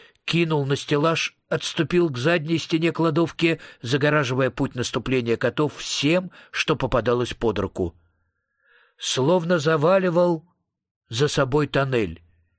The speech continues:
Наконец забрался на ту массивную полку, где лежали Томми и Чет, и съёжился лицом к двери.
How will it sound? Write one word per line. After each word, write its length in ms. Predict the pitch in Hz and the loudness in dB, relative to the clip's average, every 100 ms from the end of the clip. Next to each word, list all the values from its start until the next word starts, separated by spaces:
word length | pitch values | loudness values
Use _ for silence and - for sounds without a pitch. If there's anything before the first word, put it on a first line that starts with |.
| _ _ _ _ | _ _ _ _
Наконец 680 | 110 120 135 160 202 - - | -4 -2 0 0 -2 -2 -8
забрался 800 | 113 104 131 123 135 120 - 117 | -6 0 0 2 0 0 -2 -2
на 120 | 113 | -2
ту 140 | 110 117 | -2 -2
массивную 540 | 120 - 127 110 104 | -2 -2 -2 0 -2
полку, 360 | - 131 104 104 | 0 -2 0 -4
где 200 | 101 117 | -2 0
лежали 380 | 113 120 113 | 0 0 -2
Томми 400 | 107 127 123 107 | -2 -2 -2 -4
и 200 | 98 - | -8 -6
Чет, 380 | - - 165 - - - - - | -4 -2 -2 -6 -20 -20 -18 -4
и 120 | 143 | -2
съёжился 800 | - 113 135 185 147 160 - 143 | -2 -2 2 2 2 -2 0 -2
лицом 460 | 131 110 - 123 110 | 0 -2 -2 -2 -4
к 120 | 104 | -8
двери. 540 | 101 107 107 92 82 | -2 0 2 0 -6